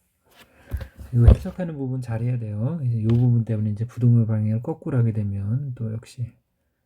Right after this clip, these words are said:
답을 거꾸로 내게 될 수 있죠. 자, 그럼 이제 계산하는 건 뭐 간단해요. 보죠.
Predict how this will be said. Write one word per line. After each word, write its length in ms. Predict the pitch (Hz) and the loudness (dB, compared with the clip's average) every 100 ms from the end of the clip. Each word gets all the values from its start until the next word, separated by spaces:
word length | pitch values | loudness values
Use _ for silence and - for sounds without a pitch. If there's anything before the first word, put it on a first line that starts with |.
| _ _ | _ _
답을 640 | - 113 110 107 131 156 - | -2 0 2 0 0 -4 -12
거꾸로 280 | - 123 127 | -12 -6 -2
내게 240 | 113 104 101 | 0 0 -2
될 160 | 101 | -4
수 140 | 95 113 | -6 -12
있죠. 240 | - _ _ _ _ _ _ _ _ _ _ _ _ _ - _ _ - - | -16 _ _ _ _ _ _ _ _ _ _ _ _ _ -20 _ _ -20 -10
자, 160 | - | 0
그럼 140 | 123 123 | 4 4
이제 100 | 123 | 4
계산하는 580 | 127 135 170 156 156 143 | 2 2 2 -2 -4 -2
건 480 | 113 123 147 120 | 0 0 -2 -4
뭐 220 | 110 113 120 | -4 -6 -6
간단해요. 840 | 120 120 113 117 110 120 160 127 | -8 -6 -4 -2 -2 -2 -4 -8
보죠. 360 | 120 117 101 | -8 -8 -8